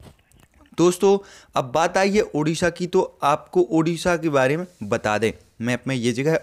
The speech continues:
ओडिशा को दर्शाती है। ओडिशा की स्थापना एक अप्रैल उन्नीस सौ छत्तीस में की गई थी। गवर्नर है गणेशी लाल, मुख्यमंत्री है नवीन पटनायक और ओडिशा की राजधानी है भुवनेश्वर। तो इतना आपको ओडिशा के बारे में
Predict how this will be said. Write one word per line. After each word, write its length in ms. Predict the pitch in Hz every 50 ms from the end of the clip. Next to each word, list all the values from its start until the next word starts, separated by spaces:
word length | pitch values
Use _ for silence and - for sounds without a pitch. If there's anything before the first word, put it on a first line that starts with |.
| - 120
ओडिशा 340 | 120 117 120 117 - 117
को 140 | 110 - 113
दर्शाती 480 | 101 110 104 - - 127 139 139 147 147
है। 480 | 151 147 147 147 - - - - _ _ _ _ _ -
ओडिशा 340 | 170 190 196 180 - 202 196
की 260 | 196 208 208 202 175
स्थापना 500 | - - - 131 131 - 156 160 160 156 - _ -
एक 220 | 160 175 180 - 147
अप्रैल 320 | 135 - - 151 160 160 - -
उन्नीस 300 | 143 143 143 139 135 -
सौ 80 | - 175
छत्तीस 480 | 180 - 135 - - - 131 120 -
में 80 | 156 156
की 160 | - - 107 98
गई 140 | 107 107
थी। 200 | 104 - 110 90 - - _ _ - -
गवर्नर 360 | - 113 117 123 131 139 143 143
है 100 | 151 139
गणेशी 460 | 120 120 117 117 113 110 - 110 104
लाल, 280 | 110 127 131 135 143 135 - - - - - _ -
मुख्यमंत्री 520 | 156 156 - 196 185 190 190 175 190 196
है 100 | 190 196
नवीन 400 | 170 143 147 151 156 170 180 180
पटनायक 580 | 175 - - 104 - 113 113 113 113 104 - - _ _ _ _ - -
और 120 | 120 117
ओडिशा 360 | - 135 135 135 127 - 127
की 160 | 123 127 127
राजधानी 500 | 110 113 110 107 - - 117 117 127 147
है 100 | 185 214 214 _ _ _ -
भुवनेश्वर। 560 | 110 113 107 110 113 117 117 - 131 113 - - - _ _ _ _ -
तो 120 | 131 - -
इतना 400 | 156 - - 147 151 151 - - _ -
आपको 400 | 110 113 - - - 151 151 - -
ओडिशा 380 | 139 135 139 147 131 - 143
के 140 | 135 - 131
बारे 260 | 117 110 107 104 110
में 180 | 123 165 196